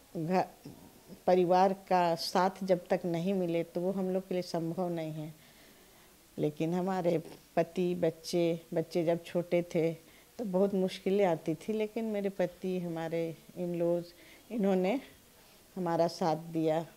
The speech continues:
बच्चों को रात में संभालना, देखना, मेरे husband कभी in-laws नहीं रहते थे तो husband ही दूध पिलाना, ये सब करके सबको रखते थे।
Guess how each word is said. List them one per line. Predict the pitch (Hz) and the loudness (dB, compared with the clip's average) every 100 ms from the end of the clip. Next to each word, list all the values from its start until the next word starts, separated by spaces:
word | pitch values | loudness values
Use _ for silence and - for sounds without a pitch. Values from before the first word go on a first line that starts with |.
| - | -8
बच्चों | 165 - 165 160 | -6 -6 -8 -6
को | 165 156 | -2 0
रात | 160 160 170 | 0 -2 -6
में | 160 | -8
संभालना, | - 160 156 156 156 160 160 160 | -6 -6 -4 -4 -4 -6 -6 -8
देखना, | 151 156 156 175 165 | -4 -4 -4 -4 -4
मेरे | 165 156 156 | -4 -4 -4
husband | 160 151 165 160 | -4 -4 -6 -8
कभी | 156 151 160 156 - - - - - - 247 233 | -8 -8 -8 -10 -16 -20 -20 -20 -20 -20 -6 0
in-laws | 190 185 185 | 4 4 2
नहीं | 185 180 | 0 0
रहते | 196 160 - 156 | 2 0 0 -4
थे | - 226 | -2 -2
तो | 262 | 2
husband | 233 202 214 214 214 | 2 4 2 2 4
ही | 240 | 2
दूध | 180 170 - | 2 -2 -2
पिलाना, | 175 165 165 165 165 - - - | -2 0 -2 -2 -6 -10 -14 -6
ये | 165 | -6
सब | 160 160 - | -4 -6 -2
करके | 156 151 - 202 262 240 - - - - - - - 151 151 - | -2 -2 -4 -6 -6 -12 -18 -20 -20 -20 -20 -20 -20 -18 -16 -6
सबको | 160 147 - 185 185 - | -6 -6 -6 -6 -8 -10
रखते | 165 147 - 156 | -6 -6 -4 -4
थे। | 147 - | -4 -6